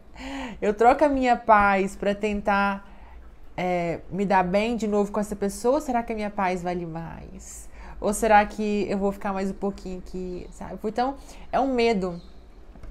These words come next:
né? Não, não sei se é um medo, mas assim, foi tão difícil você ficar bem sozinho, que será que vale a pena você se arriscar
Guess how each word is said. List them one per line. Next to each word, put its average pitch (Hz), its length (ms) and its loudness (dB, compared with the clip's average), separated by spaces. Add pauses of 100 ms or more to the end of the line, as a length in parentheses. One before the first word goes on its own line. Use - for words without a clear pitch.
(260)
né? 170 280 -6
Não, 185 220 -6
não 240 100 -4
sei 320 160 -2
se 320 120 -4
é - 40 -2
um 269 100 -4
medo, 180 300 -2
mas 185 180 -2
assim, 208 300 -2
foi 214 140 -2
tão 294 120 0
difícil 262 680 -2
você 196 380 -2
ficar 202 320 -2
bem 185 240 -2
sozinho, 190 680 -4
que - 100 -12
será 233 240 -4
que 269 80 -2
vale 202 180 0
a 196 60 2
pena 196 360 -4
você 180 300 -4
se 190 120 -6
arriscar 190 580 -6